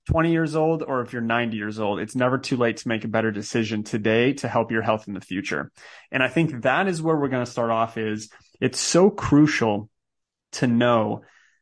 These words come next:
that what we do today affects our future. And we've been conditioned as a society to only go to doctors, um, really f-, the way that they conditioned you,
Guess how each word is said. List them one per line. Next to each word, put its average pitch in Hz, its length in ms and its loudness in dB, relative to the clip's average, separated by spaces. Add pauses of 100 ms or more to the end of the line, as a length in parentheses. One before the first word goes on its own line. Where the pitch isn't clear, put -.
(100)
that 120 320 2
what 151 180 4
we 208 140 4
do 175 160 2
today 131 580 -2
affects 123 420 -2
our 107 140 -2
future. - 540 -8 (580)
And 127 460 2
we've 135 260 4
been 135 200 2
conditioned 156 440 0
as 156 80 0
a 139 80 -4
society 113 880 -2
to 117 420 2
only 160 380 2
go 139 200 4
to 151 80 2
doctors, 110 760 -2 (480)
um, 110 480 0
really 147 260 4
f-, - 120 -6 (140)
the 120 100 -4
way 113 160 2
that 107 100 -4
they 127 160 2
conditioned 107 420 -6
you, 101 220 -2